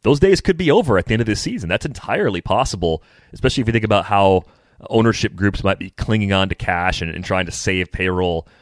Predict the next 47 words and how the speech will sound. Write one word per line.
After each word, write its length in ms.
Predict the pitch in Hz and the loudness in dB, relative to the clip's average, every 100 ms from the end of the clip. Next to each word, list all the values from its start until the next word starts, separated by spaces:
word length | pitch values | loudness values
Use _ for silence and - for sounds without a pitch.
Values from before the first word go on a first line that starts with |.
| _ - | _ -10
in 140 | 95 | -10
twenty 260 | - 98 92 | -8 -8 -8
twenty-one. 600 | - 90 82 95 98 87 | -8 -8 -4 -2 -2 -2
So 160 | 87 | -4
I, 60 | 101 | -4
I 60 | 113 | -4
do 180 | 117 220 | -2 -2
look 160 | 185 | -2
at 140 | 139 - | -4 -4
that 240 | 95 92 | -4 -6
Cleveland 420 | - 135 135 107 | -4 -4 -2 -2
team 320 | - 101 98 90 | -2 -4 -2 -4
and 80 | |
I 40 | 90 | -6
say, 220 | - 87 | -4 -6
you 120 | 85 | -4
know, 180 | 85 82 - _ _ | -6 -8 -14 _ _
the 100 | - | -10
offense 340 | 151 180 175 123 | -4 -2 -2 -2
is 100 | 101 | -2
good 220 | 107 107 | 0 0
enough 220 | 98 90 | -2 -4
to 80 | 82 | -4
wake 260 | 82 80 78 | -4 -6 -8
up. 240 | 65 - _ _ | -10 -14 _ _
To 80 | 120 | -4
me, 140 | 127 | 0
there's 160 | 117 110 | 2 2
a 60 | 104 | 2
little 260 | 117 120 | 2 4
bit 160 | 107 101 | 4 4
of 160 | 90 | 2
a, 200 | 90 87 - | 0 -2 -2
a 80 | 98 | -6
sleeping 440 | - 107 92 92 | -4 -2 -2 -2
giant 340 | 95 90 87 | 0 0 -2
sort 180 | - 92 | 0 -2
of 60 | 87 | -2
thing 160 | 90 | -6
that 120 | 85 - | -6 -6
could 140 | 87 | -2
happen 360 | 82 82 80 80 | -2 -2 -4 -4
there. 180 | 82 | -4
At 80 | 82 | -4
least 180 | 117 - | -6 -4
they 100 | 107 | -2
could 200 | 98 | -2